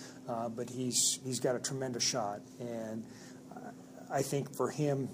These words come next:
y-, you know, he had a transition to college, which a lot of guys do, and uh, I think he's getting more and more confident, and, uh, that line's been a real good line for us since we put him together, uh, before Christmas time, and that's, with all the monkeying around we've done,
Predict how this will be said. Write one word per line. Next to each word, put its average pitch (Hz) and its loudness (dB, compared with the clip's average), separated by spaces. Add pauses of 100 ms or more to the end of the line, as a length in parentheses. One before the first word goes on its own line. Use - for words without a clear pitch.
y-, 151 2
you 139 2
know, 123 4
he 123 4
had 127 8
a 117 -2
transition 127 4
to 120 0
college, 127 6
which 123 -4
a 123 0
lot 117 6
of 123 0
guys 120 2
do, 135 6
and 113 2 (500)
uh, 113 -2
I 123 2
think 131 0
he's 131 2
getting 123 4
more 120 2
and 120 0
more 123 4
confident, 131 4
and, 113 -4
uh, 117 0
that 120 0
line's 123 2
been 120 2
a 117 0
real 123 0
good 127 0
line 117 0
for 127 2
us 123 4
since 113 -4
we 113 -2
put 123 -2
him 120 0
together, 120 4 (180)
uh, 117 -2
before 117 0
Christmas 135 0
time, 131 2
and 117 0
that's, - -2 (100)
with 135 0
all 127 8
the 120 4
monkeying 127 2
around 123 2
we've 113 -2
done, 120 4